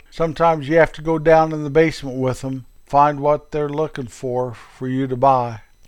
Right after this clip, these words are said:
Walk in there, it's like the hardware store should be. That's a fact. Okay, I want to see Terry's mom. Terry's mom's the bookkeeper. All we have to do is go to the back of the store,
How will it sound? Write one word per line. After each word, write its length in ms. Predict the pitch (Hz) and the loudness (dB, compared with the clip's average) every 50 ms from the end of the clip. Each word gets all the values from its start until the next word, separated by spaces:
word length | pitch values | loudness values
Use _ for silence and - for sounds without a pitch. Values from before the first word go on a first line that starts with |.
| - - | -18 -14
Walk 560 | 98 104 101 113 120 131 151 156 135 - - 139 | -10 -8 -4 -2 0 2 2 2 0 -2 -6 -6
in 280 | 143 147 147 143 135 | -4 -4 -4 -4 -4
there, 580 | 131 135 143 147 147 147 147 135 113 92 85 76 - | -2 -2 -2 0 0 -2 -2 -4 -6 -8 -12 -16 -18
it's 200 | - - - - | -20 -12 -4 0
like 300 | 135 139 135 - - - | 0 0 0 -2 -6 -16
the 80 | - | -14
hardware 520 | - - 131 139 147 139 135 143 147 147 131 | -4 0 2 2 2 2 0 0 0 0 -2
store 380 | - - - 156 147 147 147 | -4 -6 -4 -2 -2 -2 -2
should 320 | 139 - - - 156 135 131 | -4 -6 -8 -8 -8 -6 -4
be. 400 | 151 156 151 123 117 113 107 98 - - - _ - | -2 -2 -2 -2 -2 -6 -8 -10 -16 -20 -20 _ -8
That's 380 | 117 120 131 143 - - - | -4 -4 -2 -4 -4 -8 -12
a 40 | 110 | -14
fact. 640 | - - - - 120 113 117 117 113 - - - - - - - - _ _ _ - | -16 -12 -6 -4 -4 -2 -2 -4 -6 -10 -14 -20 -20 -20 -20 -20 -20 _ _ _ -4
Okay, 460 | 120 131 147 156 - - 156 151 127 | -2 0 0 0 0 -2 0 0 2
I 140 | 123 123 135 | 2 4 4
want 220 | 160 180 180 170 | 2 2 0 -2
to 40 | 147 | -4
see 240 | 131 - - 175 170 | -6 -8 -6 -8 -8
Terry's 560 | 135 - - 165 175 170 165 165 160 139 120 | -6 -2 0 2 4 4 4 2 -2 -4 -6
mom. 520 | 139 156 160 156 143 123 104 87 78 - - - - | -6 -4 -2 0 0 -2 -2 -6 -10 -16 -20 -16 -8
Terry's 400 | - 143 156 170 175 165 143 123 | -2 2 2 4 2 2 0 -2
mom's 400 | 147 156 160 170 170 165 143 123 | 0 2 2 2 2 0 -2 -6
the 80 | - 139 | -8 -6
bookkeeper. 840 | 135 147 180 185 - - - 135 127 113 - - 135 135 135 123 - - _ _ _ - | -4 -2 -2 -2 -4 -6 -8 -6 -6 -6 -6 -6 -8 -8 -8 -10 -16 -20 _ _ _ -8
All 240 | - 120 131 147 156 | -2 2 2 4 4
we 100 | 160 160 | 4 4
have 160 | 156 156 151 | 4 2 2
to 80 | - 151 | 0 -8
do 220 | 139 139 156 160 | -6 -4 -2 -2
is 140 | 156 139 - | -4 -6 -8
go 180 | - - 160 156 | -6 -2 -2 0
to 60 | 147 | 0
the 60 | 139 | 0
back 360 | 123 143 160 175 180 180 - | 2 4 4 4 4 2 -2
of 80 | 160 131 | -12 -12
the 60 | - | -12
store, 440 | - - - 127 117 110 110 110 101 | -14 -12 -10 -8 -8 -8 -8 -10 -12